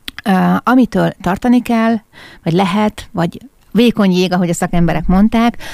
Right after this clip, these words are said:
azok, azok az erdők, amik vagy állami, vagy magánkézben vannak,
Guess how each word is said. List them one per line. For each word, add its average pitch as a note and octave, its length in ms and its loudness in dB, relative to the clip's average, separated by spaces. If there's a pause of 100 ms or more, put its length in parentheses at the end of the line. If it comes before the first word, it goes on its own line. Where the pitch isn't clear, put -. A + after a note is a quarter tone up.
(140)
azok, G3 300 -2
azok F#3 220 -2
az E3+ 160 -4
erdők, F#3+ 320 0
amik F#3 200 0
vagy F3+ 160 -2
állami, F3+ 280 0
vagy D#3+ 160 -4
magánkézben G#3+ 720 0
vannak, A3+ 540 4